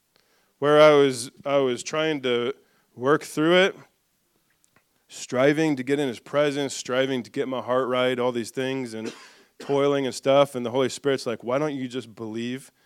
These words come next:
that I'm already here and I'm ready to do it now?"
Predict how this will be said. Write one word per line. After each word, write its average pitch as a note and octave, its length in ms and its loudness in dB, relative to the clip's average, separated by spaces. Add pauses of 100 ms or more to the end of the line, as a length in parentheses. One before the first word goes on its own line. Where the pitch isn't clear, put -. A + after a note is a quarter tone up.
(360)
that A2 140 -12
I'm A2 120 -6
already A#2+ 200 0
here D#3 460 -8 (500)
and A#2+ 180 -14
I'm B2 260 -4
ready B2+ 280 0
to - 120 -18
do A#2+ 200 -4
it G#2 100 -4
now?" G#2+ 500 0